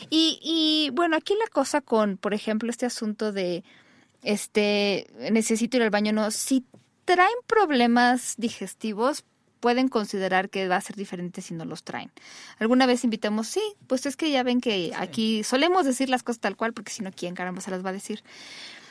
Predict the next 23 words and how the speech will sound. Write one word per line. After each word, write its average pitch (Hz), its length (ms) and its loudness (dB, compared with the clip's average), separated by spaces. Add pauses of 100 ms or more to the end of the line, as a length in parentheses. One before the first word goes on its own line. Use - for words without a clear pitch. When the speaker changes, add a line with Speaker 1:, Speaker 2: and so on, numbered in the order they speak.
(300)
Speaker 1:
Pero 294 380 6
alguna 269 320 2
vez 277 120 -2
que 285 100 -2
trajimos 233 420 0
algún 214 220 -4
exper-, 214 320 -8 (160)
un 208 220 0
experto, 214 640 -2
lo 202 200 -2
platicábamos. 202 880 -2
La 208 160 0
verdad 233 280 0
es 320 160 -6
que 247 120 0
si - 160 -4
ustedes 277 460 0
sienten 269 480 2
que 254 100 2
necesitan 247 640 2
ir 233 140 2
al 185 100 -2
baño 160 380 -6